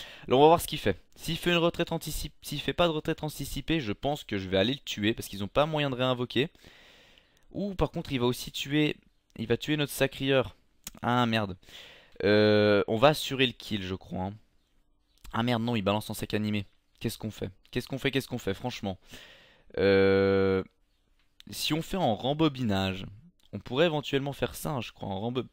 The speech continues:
peut-être en rembobinage, ça me semble bien. Sur le Sacrieur, comme ça il reste à tous les coups ici. En lui gâchant la ligne de vue, ça nous ferait treize P A. Ouais, alors on va faire ça, on va faire le rembobinage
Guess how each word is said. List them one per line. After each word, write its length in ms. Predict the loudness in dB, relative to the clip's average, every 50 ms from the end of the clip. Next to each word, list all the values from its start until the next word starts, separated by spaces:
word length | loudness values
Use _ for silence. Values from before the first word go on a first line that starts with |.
| _ -10
peut-être 320 | -8 -4 -4 -4 -4 -4
en 100 | -6 -4
rembobinage, 680 | -2 -2 0 -2 -2 -2 -2 -4 -4 -4 -4 -4 -4
ça 80 | -4 -6
me 60 | -6
semble 340 | -6 -6 -6 -4 -4 -4 -4
bien. 280 | -2 2 2 2 2 0 -8 _ -20 -20 -20 -20 -20 -20 _ _ _ _ _ _ _ _ _ _ _ _ _ _
Sur 180 | -8 -4 -2 -2
le 60 | -2
Sacrieur, 600 | 0 0 0 -2 -2 -2 0 0 2 0 0 0
comme 180 | -2 -2 -2 0
ça 220 | 0 2 2 2 2
il 100 | 0 2
reste 260 | 2 2 2 2 0
à 60 | -4 -4
tous 160 | -4 -6 -4
les 100 | -4 -4
coups 240 | -4 -6 -8 -6 -6
ici. 300 | -6 -6 -6 -6 -6 -6 _ _ _ _ _ _ _ _ _ _ _ _ _ _ _ _ _ _ _ _ _ _ _ _ _ _ _ _ _ _ _ _ -14 -10
En 80 | -8 -8
lui 120 | -6 -2
gâchant 320 | 0 0 0 0 0 0
la 100 | 0 0
ligne 200 | 0 0 -2 -2
de 80 | 0 -2
vue, 180 | -2 -2 -6 -8
ça 140 | -6 -6
nous 100 | -6 -6
ferait 220 | -6 -8 -8 -10 -10 _ -12
treize 360 | -8 -2 0 0 0 -2 -6
P 240 | -6 -2 0 2 2
A. 260 | 2 2 0 -4 -6 _ _ _ _ -20 -20 -20 -20 -20 -20 -20 -20 -20 _ _ -4
Ouais, 180 | 0 4 4 4
alors 200 | 4 4 0 -2
on 60 | -2
va 80 | -2
faire 200 | -2 -2 -6 -6
ça, 120 | -6 -6 -6
on 40 | -6
va 80 | -4
faire 160 | -4 -2 -2
le 60 | -2 -2
rembobinage 720 | -2 -2 -2 -2 -2 -2 -2 0 0 0 0 -2 -4